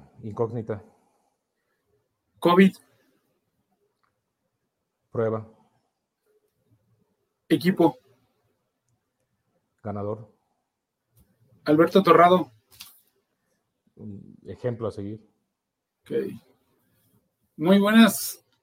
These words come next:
Speaker 2: respuestas, Juan. Muy, muy buenas. Me, me gustaron mucho, me gustaron
Speaker 1: Las
Speaker 2: mucho,
Speaker 1: respuestas
Speaker 2: mucho.
Speaker 1: dependen de las preguntas. <laughs>
Speaker 2: Exactamente. <laughs> Gracias, gracias. Oye, por último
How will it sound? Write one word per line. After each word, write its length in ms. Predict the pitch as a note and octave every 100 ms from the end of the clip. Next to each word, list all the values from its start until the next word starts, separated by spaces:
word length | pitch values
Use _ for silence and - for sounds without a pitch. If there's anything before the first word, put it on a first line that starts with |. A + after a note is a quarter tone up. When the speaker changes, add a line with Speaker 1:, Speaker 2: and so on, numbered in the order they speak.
| _ _
Speaker 2:
respuestas, 580 | D#3 D3+ C#3 G3 G3 A#3
Juan. 300 | A3 A3 - _ -
Muy, 300 | E3+ F#3+ G#3+
muy 200 | G#3 G#3
buenas. 440 | G3 G3+ G3+ F#3+ -
Me, 140 | E3 E3+
me 120 | D3+
gustaron 360 | D3 F3+ F#3
mucho, 220 | E3+ E3 E3
me 120 | D3
gustaron 300 | C3+ D#3 D#3
Speaker 1:
Las 80 | D3+
Speaker 2:
mucho, 200 | D3 D3
Speaker 1:
respuestas 260 | C#3+ D#3+
Speaker 2:
mucho. 120 | C3+ -
Speaker 1:
dependen 220 | C#3+ C#3+
de 80 | A#2
las 140 | G#2
preguntas. 540 | - G#2 C3 C3+ - - - -
<laughs> 260 | A2+ B2+
Speaker 2:
Exactamente. 580 | - C#3+ - C#4+ C#3 -
<laughs> 720 | C3+ A#2+ - - E3 F#3 F#3+ F#3
Gracias, 440 | D3+ D3+ D#3+ E3 D3
gracias. 460 | D3 D3+ D#3 - _ - - - - - -
Oye, 200 | E3+ G3
por 180 | F3 F#3
último 320 | G3+ A3 G#3